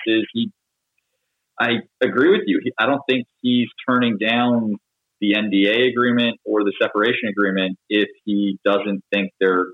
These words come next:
going to find something through this lawsuit. So, you know, if, if there was an open market on where they're gonna end up with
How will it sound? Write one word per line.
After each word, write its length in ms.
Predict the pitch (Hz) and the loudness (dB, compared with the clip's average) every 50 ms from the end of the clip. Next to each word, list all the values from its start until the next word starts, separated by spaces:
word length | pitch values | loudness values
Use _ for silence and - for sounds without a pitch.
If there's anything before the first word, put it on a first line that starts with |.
| - - | -2 0
going 320 | 95 95 95 95 95 92 | 2 2 2 2 0 -2
to 80 | 92 95 - - | -4 -8 -6 -4
find 280 | 95 95 98 98 95 - | -2 -2 -2 -2 -2 -4
something 320 | 101 98 - - 101 98 - _ | -6 -6 -4 -4 -4 -4 -4 _
through 160 | - 101 95 | -2 0 2
this 140 | 98 92 - - | 0 0 0 -2
lawsuit. 520 | 90 92 107 - - - 170 185 220 - - - - - - | -2 -2 -2 -2 -2 -2 -2 -2 -2 -4 -10 -16 -8 -2 2
So, 640 | 123 120 113 113 113 110 110 110 107 107 107 107 - _ _ _ _ _ _ _ _ _ _ _ _ _ _ _ _ - | 2 4 4 4 4 4 2 2 2 2 2 0 -4 _ _ _ _ _ _ _ _ _ _ _ _ _ _ _ _ 0
you 160 | 120 135 131 | 2 2 4
know, 300 | 120 113 117 120 123 120 117 | 4 4 4 4 4 4 2
if, 100 | 113 - - _ _ - | 0 0 -4 _ _ -2
if 180 | 120 120 117 120 120 - - | 0 0 0 0 -4 0 2
there 180 | 127 131 135 | 4 6 6
was 140 | 143 135 131 - | 6 4 4 2
an 120 | 120 117 117 - | 0 -2 0 2
open 380 | 123 131 147 143 - 127 120 113 | 2 2 2 2 0 0 0 2
market 420 | 110 117 135 127 - - 123 110 | 2 2 2 0 0 0 0 0
on 600 | 107 104 104 101 104 101 101 104 104 104 104 101 98 | 2 2 2 0 0 0 -2 -2 -2 -2 -2 -2 0
where 220 | 107 110 113 110 | 2 2 2 2
they're 160 | 110 104 101 - | 2 0 0 0
gonna 160 | 113 104 104 | -2 -2 -2
end 140 | 104 104 107 | -2 0 0
up 120 | 123 117 - | 0 0 0
with 120 | 135 123 | -2 -2